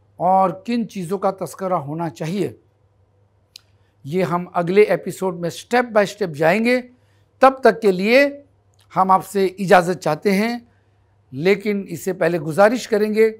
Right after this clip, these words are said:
अगर आपने इस चैनल को सब्सक्राइब नहीं किया है तो क्यों इतनी देर हो रही है? चलिए अभी इसी वक्त सब्सक्राइब कर लीजिए। शायद आप इस चैनल को पहली बार भी देख रहे हो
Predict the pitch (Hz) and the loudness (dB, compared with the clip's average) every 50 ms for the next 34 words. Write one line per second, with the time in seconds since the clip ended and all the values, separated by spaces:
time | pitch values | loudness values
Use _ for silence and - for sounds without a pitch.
0 | - _ _ _ _ - 180 185 180 254 262 269 208 196 190 190 - 220 214 214 | -14 _ _ _ _ -2 -2 2 4 4 4 4 2 0 0 0 -2 -4 -6 -6
1 | 220 208 196 175 - _ - 185 175 175 180 196 220 214 208 190 - - 185 180 | -6 -6 -6 -8 -8 _ -4 -2 0 0 0 -2 -4 -6 -8 -10 -10 -8 -6 -6
2 | 185 185 185 185 185 156 143 - _ _ 151 147 151 147 127 127 127 123 143 147 | -4 -6 -6 -8 -10 -12 -16 -16 _ _ -12 -10 -10 -10 -10 -10 -10 -10 -10 -8
3 | 117 208 233 208 - 208 202 202 202 196 175 190 202 202 208 202 202 - _ _ | -6 -6 -8 -8 -8 -4 -2 0 2 2 2 2 0 0 -2 -4 -8 -12 _ _
4 | _ _ _ _ _ _ 196 185 190 - - 240 285 320 302 240 208 185 233 202 | _ _ _ _ _ _ -6 -6 -6 -4 -2 -2 0 0 0 -2 -2 -4 -6 -6
5 | 214 214 175 185 180 175 160 170 175 165 151 131 156 165 151 147 143 135 120 - | -6 -2 0 0 0 0 0 -2 -4 -4 -6 -6 -8 -8 -8 -8 -8 -10 -12 -16
6 | _ _ _ _ _ _ _ - 202 202 220 240 254 247 247 - - 156 139 156 | _ _ _ _ _ _ _ -2 0 0 4 6 6 6 6 4 0 -2 -2 -2
7 | 175 185 175 156 139 - 165 160 156 170 226 262 240 - _ _ _ _ _ _ | -4 -4 -6 -8 -10 -8 -8 -6 0 2 2 2 0 -4 _ _ _ _ _ _
8 | _ _ - - 160 - - - - 160 160 156 - 147 143 143 147 131 131 151 | _ _ -10 -8 -8 -8 -8 -6 -4 -4 -4 -4 -4 -8 -10 -10 -10 -10 -8 -8
9 | 147 139 - _ _ _ _ _ _ _ - - 175 170 180 185 185 180 180 165 | -8 -8 -10 _ _ _ _ _ _ _ -2 4 6 6 8 6 6 4 2 2
10 | 165 160 170 147 - - 160 147 151 160 160 151 - 156 123 - 170 190 220 226 | 2 0 -2 -10 -8 -6 -6 -4 -4 -6 -8 -8 -10 -8 -4 -2 -2 -2 0 0
11 | 220 220 214 214 196 170 170 156 - 147 143 143 139 123 127 - | 0 0 0 -2 -6 -6 -6 -8 -8 -8 -8 -8 -8 -10 -12 -16